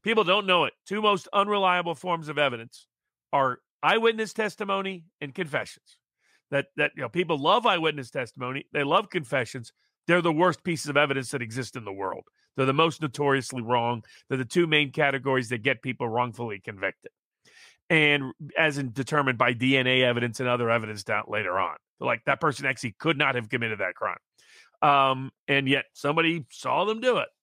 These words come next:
and somebody even confessed to doing it. People with a certain unsettled psychology that have a deep sense of shame and guilt often have, are, are subject to false confessions. Great film on this that really portrays it with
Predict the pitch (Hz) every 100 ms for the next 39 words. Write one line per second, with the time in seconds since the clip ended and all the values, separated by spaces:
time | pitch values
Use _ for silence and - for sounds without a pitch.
0 | _ 135 120 156 185 185 190 185 202 175
1 | 190 240 - 156 147 131 120 107 _ _
2 | _ _ _ - 190 196 208 185 175 -
3 | 190 175 139 - _ _ - 170 160 -
4 | 190 170 143 165 143 135 147 170 190 180
5 | 196 - 147 139 139 127 107 147 143 170
6 | 143 - 120 - 139 147 143 127 123 151
7 | 151 _ _ _ _ _ 143 151 - 175
8 | 151 139 139 135 - 131 131 117 - 131
9 | 120 110 - 151 131 123 - 127 110 _
10 | _ - 131 - 123 - 113 - - _
11 | _ _ 156 175 143 - 170 190 196 180
12 | 165 185 147 139 160 147 143 123 156 165
13 | 160 185 143